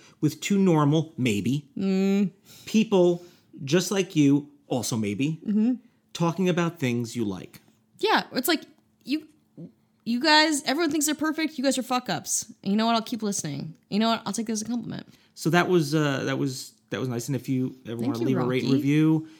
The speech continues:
Speaker 1: if you wanna get us to that four twenty, then six six six and then
Speaker 2: <laughs> And
Speaker 1: sixty-nine sixteen.
Speaker 2: six, six thousand nine hundred and sixty-nine.
Speaker 1: Uh, you rate and review us on Apple Podcasts or wherever you happen to listen. It's, and
Speaker 2: Uh-huh.
Speaker 1: if you're on Spotify,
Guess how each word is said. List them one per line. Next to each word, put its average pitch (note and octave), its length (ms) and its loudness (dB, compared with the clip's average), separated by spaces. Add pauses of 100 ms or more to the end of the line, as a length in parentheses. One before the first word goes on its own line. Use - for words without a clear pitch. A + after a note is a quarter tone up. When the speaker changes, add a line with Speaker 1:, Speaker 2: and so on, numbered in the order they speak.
Speaker 1:
if B2+ 100 -6
you C#3+ 120 2
wanna C#3+ 140 4
get C3+ 180 2
us C#3 180 -2
to C#3 100 -2
that A#2+ 220 -4
four C3+ 160 -2
twenty, C3+ 340 -2
then A#2 140 -4
six - 240 -8
six - 180 -6
six - 240 -8
and B2 80 -4
then A2+ 100 -4
Speaker 2:
<laughs> A2 140 -6
And - 80 -20
Speaker 1:
sixty-nine C#3+ 540 8
sixteen. F3 460 6
Speaker 2:
six, E3 360 2
six - 340 4
thousand C#4 720 8
nine G#3 260 6
hundred G3 300 2
and G3 120 -2
sixty-nine. D#3 760 -4
Speaker 1:
Uh, - 60 -14 (120)
you C#3 120 -2 (180)
rate D#3+ 200 4
and D#3+ 100 2
review D3+ 240 6
us C3+ 80 0
on C#3 100 0
Apple B2+ 180 -2
Podcasts D3 600 0
or F#3+ 80 4
wherever G3 240 6
you E3+ 80 6
happen D3+ 180 0
to C3 80 -2
listen. B2 440 -2
It's, A2 120 -6
and C#3+ 160 0
Speaker 2:
Uh-huh. E3+ 100 0
Speaker 1:
if E3 80 -2
you're C#3+ 120 2
on C#3 80 2
Spotify, A#2+ 800 -2